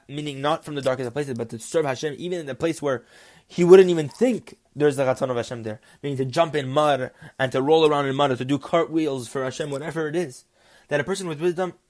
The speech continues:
won't be able to do that. You have to throw away your wisdom, Rabban was telling you, in order to do such a thing. כדי לעשות לו יתברך, uh, איזה נחת, in order to bring some sort of pleasantness and joy to God. אזי הוא טובה למוחין.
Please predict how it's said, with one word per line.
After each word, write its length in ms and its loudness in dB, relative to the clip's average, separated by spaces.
won't 240 2
be 80 2
able 140 4
to 80 -2
do 160 -4
that. 260 -6
You 100 -6
have 80 -2
to 100 6
throw 260 4
away 260 4
your 140 4
wisdom, 460 0
Rabban 220 -8
was 100 -12
telling 240 -14
you, 140 -16
in 140 -2
order 160 -2
to 100 -6
do 140 -8
such 180 -6
a 60 -6
thing. 220 -8
כדי 200 0
לעשות 280 -2
לו 140 0
יתברך, 380 -4
uh, 240 -4
איזה 220 -2
נחת, 400 -12
in 80 -8
order 160 -6
to 100 -8
bring 260 -8
some 220 -2
sort 180 -4
of 140 -4
pleasantness 520 -10
and 200 -12
joy 200 0
to 140 -8
God. 280 -8
אזי 320 0
הוא 140 -2
טובה 260 -2
למוחין. 420 -6